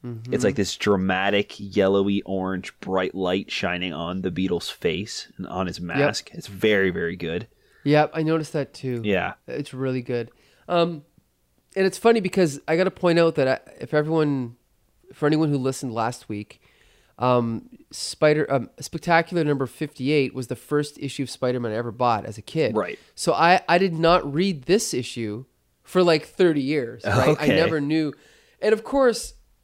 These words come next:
Speaker 1: I was a little bit disappointed because objectively, like you said, it's just not as good as the last issue,
Speaker 2: Mm-hmm.
Speaker 1: right? But still,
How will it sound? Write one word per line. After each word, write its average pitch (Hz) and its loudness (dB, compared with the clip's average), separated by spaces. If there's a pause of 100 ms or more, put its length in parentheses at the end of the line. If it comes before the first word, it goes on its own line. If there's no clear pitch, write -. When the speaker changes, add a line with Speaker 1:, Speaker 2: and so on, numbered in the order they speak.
(340)
Speaker 1:
I 190 2
was 214 4
a 196 -2
little 196 6
bit 165 -4
disappointed 151 4
because 147 2 (120)
objectively, 147 -2
like 139 -4
you 135 -10
said, 120 -2
it's - -10
just 143 -10
not 123 -2
as 110 -8
good 117 -4
as 110 -8
the - -12
last 107 -10
issue, 92 -4
Speaker 2:
Mm-hmm. 90 -8
Speaker 1:
right? 110 -8 (1040)
But 185 4 (200)
still, 190 4